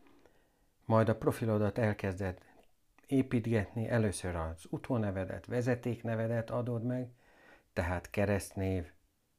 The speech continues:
vezetéknév, majd utána kell egy verification csinálni, azaz, hogy megbizonyosodjon a LinkedIn arról, hogy te nem egy gép vagy, ettől függetlenül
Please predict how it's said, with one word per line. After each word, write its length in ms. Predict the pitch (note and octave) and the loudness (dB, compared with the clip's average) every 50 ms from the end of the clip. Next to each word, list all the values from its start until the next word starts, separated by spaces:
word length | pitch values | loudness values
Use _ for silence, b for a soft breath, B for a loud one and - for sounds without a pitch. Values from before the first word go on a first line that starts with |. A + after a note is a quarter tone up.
| _ _ _ _ _ _ _ _ _ _ _ _ _ _ _ _ _ - - | _ _ _ _ _ _ _ _ _ _ _ _ _ _ _ _ _ -4 0
vezetéknév, 960 | G#2+ G#2 F#2 G#2 G2+ - - A#2 A2+ G#2+ - - A#2+ A#2 A#2 A#2 A2+ A2+ - - _ _ _ _ _ _ b b b b b b b b b b b b b | 0 2 2 0 0 0 0 0 0 -2 -2 -2 0 0 2 2 0 -2 -6 -12 _ _ _ _ _ _ b b b b b b b b b b b b b
majd 200 | - A2+ A2 A2+ | 2 4 4 6
utána 680 | C3 A#2+ B2 - B2 A2 G#2+ G#2 G#2 G2+ G2+ F#2 - - - _ _ _ _ _ _ _ _ _ _ _ - | 4 2 2 4 4 4 6 6 4 4 2 0 -2 -6 -14 _ _ _ _ _ _ _ _ _ _ _ -4
kell 220 | - A#2+ A2 G#2 | 0 2 2 4
egy 160 | G#2 G2 F#2+ | 2 2 2
verification 880 | F#2+ G#2+ G#2+ A#2+ B2+ A#2+ - C#3 C3 - - C3 A#2+ A#2+ - C3+ B2+ B2 | 4 4 6 6 4 2 0 -4 -4 0 0 0 0 0 -2 -2 -4 -4
csinálni, 540 | - - C3 B2 A#2+ A#2 A#2+ A#2+ A#2+ A2+ G#2 | -4 -4 -2 0 0 0 2 0 0 0 0
azaz, 440 | F#2+ F2 F#2 F#2 F2+ E2 - - - _ _ b b b b b b b b | 0 0 -2 -2 -4 -4 -8 -14 -20 _ _ b b b b b b b b
hogy 80 | G2+ | -2
megbizonyosodjon 1120 | G2 G2 G#2+ A2 G2+ G2+ G2+ A2 A#2 A2 G2+ G#2 G2+ G2 F#2+ - - G#2 F#2+ F2+ G#2 G2 F#2+ | 2 4 4 4 2 0 -2 -2 0 0 2 2 2 0 0 -2 -2 -4 -2 -2 -2 -2 0
a 100 | F#2 F#2 | 0 0
LinkedIn 380 | F#2+ G2 G2 F#2+ F#2+ F#2+ F2+ | 0 0 0 0 -2 -2 -2
arról, 340 | F#2 F#2 F#2 F#2 F#2 F#2 F2 | -2 -2 -2 -2 -2 -4 -4
hogy 140 | F2 F2+ F2 | -4 -6 -6
te 180 | - - F2 F2 | -6 -6 -6 -4
nem 200 | F2 E2+ E2 E2+ | -4 -4 -4 -6
egy 160 | E2 E2+ - | -6 -8 -6
gép 340 | - G#2 G2 F#2 - - - | -6 -4 -4 -4 -6 -6 -4
vagy, 280 | A#2+ A2 A2 A2 - - b b b b b b b b | 0 0 0 -2 -4 -8 b b b b b b b b
ettől 280 | b G2+ - - G2+ | b -6 -2 -2 -2
függetlenül 680 | - - A2+ G2+ G2+ F#2 D#2 G#2 F#2+ F#2+ F#2+ F2+ F2 | -2 -2 -4 -4 -4 -4 -4 -2 -2 -2 -2 -4 -4